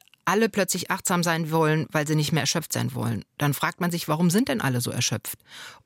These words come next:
Und dann sieht man auch, dass Achtsamkeit ab den neunzehnhundertneunzigern so ein Riesending wird mit John Kabat-Zinn und so weiter. Und dann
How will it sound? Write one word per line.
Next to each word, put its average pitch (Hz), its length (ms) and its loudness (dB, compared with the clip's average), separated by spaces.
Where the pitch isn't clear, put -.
Und 170 200 2
dann 185 180 2
sieht 202 220 -2
man 220 160 4
auch, 202 120 2
dass 185 180 -2
Achtsamkeit 175 540 -2
ab - 120 -4
den 160 140 4
neunzehnhundertneunzigern 147 1160 2
so 208 120 2
ein 202 100 4
Riesending 214 580 4
wird 214 180 0
mit 127 140 -2
John 139 160 0
Kabat-Zinn 165 640 -2
und 220 160 -2
so 208 140 0
weiter. 208 320 0
Und 185 160 4
dann 185 260 0